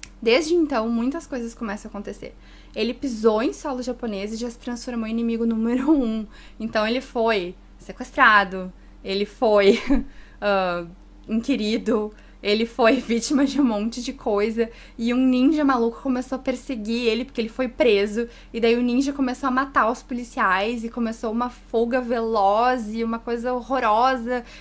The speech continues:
e o carro quase capota, daí o ninja sequestra ele, e daí ele descobre que, na verdade, é uma menina, que, na verdade, estava salvando ele daqueles policiais. Então, é uma trama muito, muito, assim, eletrizante, muito enlouquecida.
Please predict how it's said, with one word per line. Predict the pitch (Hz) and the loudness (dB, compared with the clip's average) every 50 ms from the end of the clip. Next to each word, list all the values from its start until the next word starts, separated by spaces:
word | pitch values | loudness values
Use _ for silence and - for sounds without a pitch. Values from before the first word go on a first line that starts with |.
| - - | -18 -12
e | 240 226 233 247 240 240 | -8 -6 -4 -4 -4 -4
o | 247 240 | -4 -4
carro | - - 269 247 233 254 | 0 2 2 2 2 0
quase | 247 - 262 247 254 254 | -2 0 0 0 0 -2
capota, | 269 - 285 277 - - 277 240 220 226 254 269 269 285 269 | -4 -6 -6 -6 -2 0 2 2 2 2 0 -2 -2 -4 -4
daí | 226 240 240 240 247 | -2 -2 -2 0 0
o | 247 | 0
ninja | 247 247 247 262 269 269 269 | -2 0 0 0 -2 -2 -4
sequestra | 269 - 277 277 262 240 240 - 285 277 | -6 -8 -6 -4 -4 -4 -4 -4 -4 -2
ele, | 247 233 233 240 262 269 269 262 269 262 262 - - - - | 0 0 0 0 0 0 -2 -4 -4 -6 -8 -12 -20 -16 -10
e | - 254 | -4 -2
daí | 247 262 | 0 0
ele | 254 269 | 0 -2
descobre | 269 - - 294 277 269 277 | -4 -6 -4 -4 -4 -4 -4
que, | 277 | -4
na | 277 | -4
verdade, | 269 277 262 262 269 262 | -4 -2 -2 -2 -2 -2
é | |
uma | 254 254 | -2 -2
menina, | 254 254 277 285 294 285 277 262 262 277 302 330 - - - | 0 2 4 6 6 6 4 4 2 2 0 -2 -4 -8 -6
que, | - 277 | -2 0
na | 277 294 | 2 2
verdade, | 269 285 240 262 277 | 2 0 0 -2 -4
estava | 277 294 262 294 | -4 -4 -6 -4
salvando | 285 - 320 302 339 302 262 233 233 247 254 277 320 359 349 311 277 | -2 0 2 2 2 0 -2 -2 0 0 0 0 0 -2 -2 -2 -2
ele | 240 247 262 | -2 -2 -4
daqueles | 277 277 277 - 254 240 - - | -6 -8 -8 -8 -8 -10 -10 -12
policiais. | - - 233 247 269 - - 220 190 185 196 214 254 277 - - - - - - - | -12 -10 -8 -8 -8 -8 -6 -4 -4 -4 -4 -6 -8 -10 -12 -18 -20 -20 -18 -10 -8
Então, | 254 254 - 277 | -6 -2 0 2
é | 262 | 2
uma | 269 320 311 | 2 2 2
trama | 311 311 302 311 320 | 0 -2 -2 0 0
muito, | 320 320 320 320 320 320 349 440 539 571 - 427 | 0 2 6 6 8 8 8 6 2 -2 -4 -4
muito, | 370 330 302 294 294 294 302 320 403 427 415 370 | -2 -2 0 0 2 2 2 0 0 -2 -4 -6
assim, | 339 - - 302 311 | -6 -6 -2 -2 0
eletrizante, | 320 302 294 285 - 302 285 247 247 226 208 214 247 254 - 254 | 0 -2 -2 -6 -8 -10 -6 -4 -4 -4 -4 -4 -6 -6 -6 -8
muito | 233 233 233 | -6 -6 -6
enlouquecida. | 277 277 262 254 254 - 269 269 - - 214 208 208 254 | -6 -6 -6 -8 -8 -10 -12 -12 -12 -12 -10 -10 -10 -10